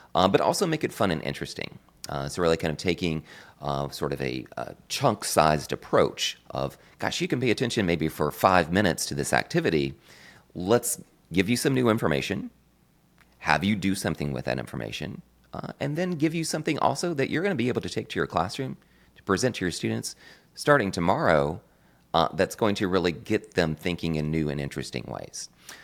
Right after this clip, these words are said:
Uh, so that's been, uh, it's been a really kind of a fun project to, uh, to work on.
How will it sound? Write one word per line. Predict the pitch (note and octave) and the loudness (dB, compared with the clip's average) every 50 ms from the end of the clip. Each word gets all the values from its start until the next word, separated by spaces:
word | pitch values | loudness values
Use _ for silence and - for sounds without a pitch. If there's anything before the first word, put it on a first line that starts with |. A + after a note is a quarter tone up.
| - - | -14 -6
Uh, | - C#2+ D2 D2+ | -2 0 0 0
so | - A#2+ | 2 2
that's | A#2+ C3+ C3+ - | 2 4 2 2
been, | - G3+ F3 C#3 - | 0 0 0 2 2
uh, | - G2 F#2 F#2 E2+ E2+ - - | 4 4 6 6 4 4 2 0
it's | G#2+ - | -2 -2
been | - G3 G#3 | -2 -2 2
a | |
really | E3 C#3 G2+ E2 D#2 - - - - | 4 6 6 6 4 2 -2 -8 -4
kind | - F#2 D#2 | -2 0 0
of | D2+ D2 | 0 0
a | |
fun | - - G#2 F#2 F#2 F2+ | 2 4 4 4 4 4
project | - - E2 D#2+ D2+ F2+ F#2 - - - | 4 6 6 6 6 4 0 0 -2 -2
to, | - F2 - - | -4 -2 -2 0
uh, | C2+ C#2+ C#2+ C#2 | 0 -2 -2 -2
to | - D#2+ D#2 | -2 0 4
work | E2+ E2 D#2+ - | 4 4 4 4
on. | F#2 F2+ F#2+ G#2+ - | 0 0 0 -4 -6